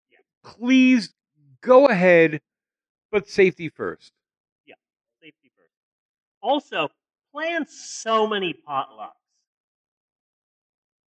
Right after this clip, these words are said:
Speaker 1: So many potlucks. That's another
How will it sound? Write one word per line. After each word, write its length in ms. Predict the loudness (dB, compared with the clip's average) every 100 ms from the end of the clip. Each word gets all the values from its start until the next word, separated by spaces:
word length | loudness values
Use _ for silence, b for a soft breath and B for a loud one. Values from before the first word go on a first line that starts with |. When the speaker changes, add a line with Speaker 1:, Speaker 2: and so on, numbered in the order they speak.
| _ _ _ _ _ _ _ _ _ _ -8
Speaker 1:
So 320 | -4 0 -2
many 300 | -2 -4 -6 _
potlucks. 480 | -12 -12 -12 -20 -20 _ -20
That's 180 | -20
another 400 | -20 -14 -14 -14